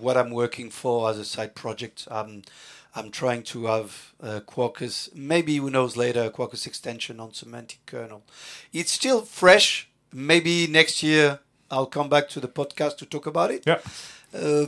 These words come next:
Speaker 1: but it's really interesting. So if you are a Java developer, of
Speaker 2: Yeah.
Speaker 1: course,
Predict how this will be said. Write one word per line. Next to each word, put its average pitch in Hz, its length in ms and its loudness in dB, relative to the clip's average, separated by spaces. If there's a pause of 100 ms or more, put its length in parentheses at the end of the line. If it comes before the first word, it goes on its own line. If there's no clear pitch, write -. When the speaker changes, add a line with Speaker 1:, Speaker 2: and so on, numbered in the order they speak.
Speaker 1:
but - 380 0
it's 175 280 -6
really 247 160 -2
interesting. 190 400 -4
So 165 280 4
if 190 220 -6
you 185 140 4
are 165 420 10 (960)
a 127 80 -4
Java 135 280 2
developer, 190 640 -4
of - 160 -20
Speaker 2:
Yeah. 147 100 0
Speaker 1:
course, 165 280 -8